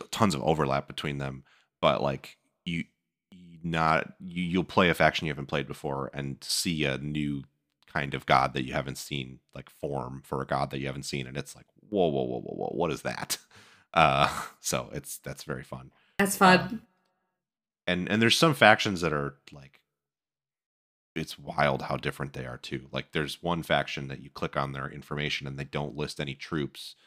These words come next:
Speaker 1: because all they do is raise the dead troops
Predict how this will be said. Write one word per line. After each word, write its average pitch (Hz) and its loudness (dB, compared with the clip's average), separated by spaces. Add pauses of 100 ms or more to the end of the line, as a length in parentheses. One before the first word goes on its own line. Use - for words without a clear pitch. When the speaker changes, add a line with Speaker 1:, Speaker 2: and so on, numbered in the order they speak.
(300)
Speaker 1:
because 85 -2
all 80 4
they 76 2
do 69 -2 (280)
is 69 -6
raise 76 0
the 73 -10
dead 76 -2
troops - -6